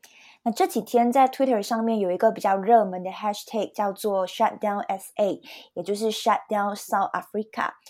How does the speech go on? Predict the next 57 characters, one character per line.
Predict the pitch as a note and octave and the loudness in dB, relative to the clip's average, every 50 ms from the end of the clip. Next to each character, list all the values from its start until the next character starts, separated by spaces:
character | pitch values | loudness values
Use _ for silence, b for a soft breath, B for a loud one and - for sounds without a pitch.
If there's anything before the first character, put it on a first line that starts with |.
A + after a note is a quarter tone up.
| b b b b | b b b b
就 | - A#3+ | -2 0
是 | B3+ B3+ | 0 2
说 | - C#4 C4+ C4+ C4 | 6 6 8 8 8
南 | A#3 G#3 G3+ G3 | 6 0 -2 -2
非 | G3+ - C4+ C#4+ | 2 2 2 2
出 | C4+ - D#4 D#4 | 2 0 -2 -2
现 | - D#4+ D4+ C4+ | 0 0 0 0
了 | A#3+ A3+ | 0 0
大 | A#3 D4+ D#4 C#4+ B3 | 0 0 0 0 0
规 | - C4 C4 C4 | 2 4 4 4
模 | B3 G#3+ F#3+ F#3+ | 4 2 -2 -2
暴 | - - C#4 A#3+ A#3+ | 2 4 4 4 4
动 | A#3 B3+ A#3+ A3 G3 | 4 2 2 2 0
的 | F3+ | -2
一 | F3 F3 | -2 -2
个 | G3+ G#3+ | -4 -4
事 | - - B3+ A3+ | -4 -6 -8 -8
件。 | - - - B3 - - - _ _ b b b b b b b b b b b | -4 4 4 4 4 4 -2 _ _ b b b b b b b b b b b
那 | D#4 E4+ | -2 -2
起 | E4 - - G3+ | -2 -2 -4 -2
因 | G3 G#3+ | -2 -2
是 | A3+ - D#4+ | -2 -2 -2
因 | E4 E4 E4+ | 0 2 4
为 | E4+ D4+ A#3+ - b b b b b | 6 6 6 4 b b b b b
南 | - A3+ A3+ B3 | 2 2 2 4
非 | C4 F4+ F4+ | 2 2 4
的 | F4 C#4 | 4 2
前 | B3+ - A3 G#3 | 2 0 -4 -4
总 | G#3 A3 G#3+ A3 | -4 -2 -4 -4
统 | - - G3 F3+ - - | -4 -4 -4 -6 -6 -12
祖 | - - G3 G#3 | -8 -4 -2 0
马 | A3+ A#3+ G3+ E3 - | 0 0 0 -2 -4
因 | - A3 A3+ | -2 -2 0
为 | A#3 A#3 A3 G3+ | 2 2 0 0
藐 | F#3+ F3 - - | -2 -4 -4 -6
视 | - - C#4 C4 | -6 -2 -2 0
法 | B3+ - E3+ - | 0 0 -4 -4
庭 | - - F#3 F3+ | -6 -10 -12 -12
罪， | F3 - - C4 B3 A3 - b b b b b b | -10 -2 4 6 6 6 4 b b b b b b
在 | - - C#4 B3+ A#3+ G#3+ | 2 6 8 8 8 8
七 | A3+ - - D4 | 6 0 2 6
月 | D#4 C#4+ C4 | 8 8 6
七 | C4 - - C#4 C#4 | 6 4 0 0 0
号 | C4+ - - C4 A3+ | 0 2 4 4 4
的 | G3 F#3+ | 4 2
时 | F#3+ - - - F3+ | -4 -4 -6 -6 -6
候 | - - C4 B3 G#3 - - - | 2 6 8 8 8 6 2 4
被 | - A#3+ A3+ | 6 6 6
判 | A#3 - B3 A3 A3 | 6 4 0 2 4
入 | A#3 A#3+ A#3+ | 4 4 4
狱 | A#3 A#3 | 4 2
服 | A3 - - - F#3 G3 A#3 | 2 0 -4 -4 -2 -2 0
刑 | A#3+ - G#3 G3 G3+ A3 | -2 -2 -4 -4 -4 -6
十 | - - - - G#3 | -6 -8 -6 -4 -4
五 | G3+ E3+ | -4 -4
个 | E3+ G3 G3 G3 | -4 -4 -4 0
月。 | F#3 A#3+ C4 C#4 - | 4 6 6 6 6